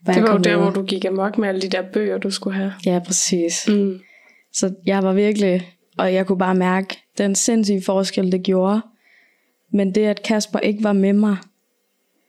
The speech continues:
Speaker 1: det var rigtig svært for mig. Og det skrev jeg i min dagbog, at jeg var sådan, "Jeg tror faktisk ikke, jeg kan være i et forhold, hvor at min partner ikke har lyst til at udvikle sig." Og jeg får næsten helt tårer i
Speaker 2: Ja.
Speaker 1: øjnene.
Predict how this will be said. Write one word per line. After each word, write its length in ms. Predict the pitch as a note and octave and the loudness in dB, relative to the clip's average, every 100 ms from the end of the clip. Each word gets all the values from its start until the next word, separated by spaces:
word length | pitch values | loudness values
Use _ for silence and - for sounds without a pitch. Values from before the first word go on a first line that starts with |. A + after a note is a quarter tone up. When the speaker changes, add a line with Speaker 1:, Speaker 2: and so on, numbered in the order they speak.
| _ _ - | _ _ -4
Speaker 1:
det 100 | G3+ | -2
var 120 | F#3+ | 0
rigtig 280 | F#3+ F#3 F#3 | 0 0 0
svært 340 | A#3+ B3+ G#3 | 0 0 -2
for 160 | - F#3 | -2 -2
mig. 220 | F3 F3+ - _ _ _ | -2 -6 -10 _ _ _
Og 120 | G3 | -2
det 100 | G3 | 0
skrev 260 | - G#3+ G#3+ | 0 0 0
jeg 240 | F#3 F#3+ | 0 0
i 40 | F#3 | 0
min 180 | F#3 | 0
dagbog, 580 | F3+ F3 F#3 G#3+ F#3+ F#3 - | 0 0 0 0 0 -2 -2
at 220 | F#3+ - | -4 -2
jeg 140 | F#3+ | 0
var 100 | F3+ | 0
sådan, 540 | F3+ G3 F#3 F3+ F3 - _ _ _ _ _ _ _ _ _ _ | 0 0 2 0 -2 -10 _ _ _ _ _ _ _ _ _ _
"Jeg 80 | G3 | -6
tror 200 | - G#3 | -2 -2
faktisk 300 | F#3+ G3 F3+ | 0 0 0
ikke, 180 | G#3 G#3 | -2 -2
jeg 80 | G3+ | -2
kan 160 | G3 | 0
være 220 | F#3 F#3+ G3+ | 0 2 0
i 20 | |
et 80 | F#3 | -2
forhold, 640 | - F#3+ G3+ A3 F#3+ F3+ | -2 0 2 2 0 0
hvor 500 | F3+ F#3+ F#3 F3+ F3+ _ _ | 0 0 0 -2 -6 _ _
at 160 | F#3+ F3+ | -2 0
min 180 | F3+ F3 | 0 0
partner 360 | - F3+ - - | -2 -2 -2 -2
ikke 200 | A#3 A#3 | -2 -2
har 80 | F#3+ | -4
lyst 200 | E3+ E3 | -4 -2
til 100 | F#3 | -2
at 40 | |
udvikle 500 | F3+ F3 F3 F3 F3+ F3 | 0 0 0 -2 -4 -6
sig." 180 | E3+ E3 - _ F3 | -6 -8 -18 _ -12
Og 80 | E3+ | -10
jeg 140 | D#3 - | -10 -10
får 80 | F#3 | -6
næsten 280 | F3+ F3 - | -6 -4 -4
helt 160 | F3+ - | -6 -4
tårer 160 | F#3 | -2
i 40 | F3+ | 2
Speaker 2:
Ja. 60 | F3+ | 4
Speaker 1:
øjnene. 280 | F#3 F#3 | 4 2